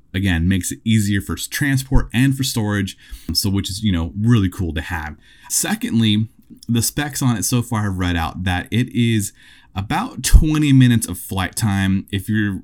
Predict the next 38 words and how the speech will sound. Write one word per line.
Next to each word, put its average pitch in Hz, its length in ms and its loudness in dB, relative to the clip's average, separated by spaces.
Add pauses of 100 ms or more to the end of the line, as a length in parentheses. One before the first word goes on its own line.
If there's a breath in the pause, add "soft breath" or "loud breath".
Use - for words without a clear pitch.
averagely 98 480 -2
running 92 320 0
about 80 300 -4
forty 92 380 -2
kilometers, 85 760 -4 (320 loud breath)
you - 80 -2
know, 82 140 0
per - 260 6
hour. 78 420 -4
So 80 440 -2 (720)
that's 107 160 -2
a 131 60 0
pretty 127 360 4
aggressive 95 420 -2
flying, 82 600 0
uh, 85 220 -6
and 92 100 2
we'll 92 80 2
talk 92 220 -4
about 85 420 -6
the, 82 260 -4 (400 loud breath)
that, 82 340 -4
and 101 220 2
the 110 60 0
com-, 120 340 4
the 104 140 0
conversion 104 460 0
to 98 100 -2
that 87 180 -2
is, 90 80 -2
like, 87 220 -2
eighty 85 240 0
miles 80 260 -2
per - 120 -8
hour, 78 420 -6 (240)
give 85 120 -6
or 78 80 -6
take. - 360 -8